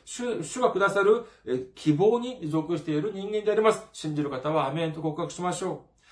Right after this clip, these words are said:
う。私たちは立法に属しているのではなく、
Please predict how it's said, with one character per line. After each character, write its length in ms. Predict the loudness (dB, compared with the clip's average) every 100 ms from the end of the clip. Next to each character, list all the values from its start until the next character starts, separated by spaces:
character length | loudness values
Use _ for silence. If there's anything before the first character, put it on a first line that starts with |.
| -20 -4
う。 40 | 2
私 160 | 2 2
た 60 |
ち 100 | 2
は 260 | 2 0 -4
立 260 | 0 0 0
法 140 | 0 0
に 80 |
属 260 | 2 0 0
し 60 | 4
て 100 | 4
い 40 |
る 40 |
の 100 | 4
で 80 | 2
は 140 | 2 4
な 140 | 2
く、 240 | 2 2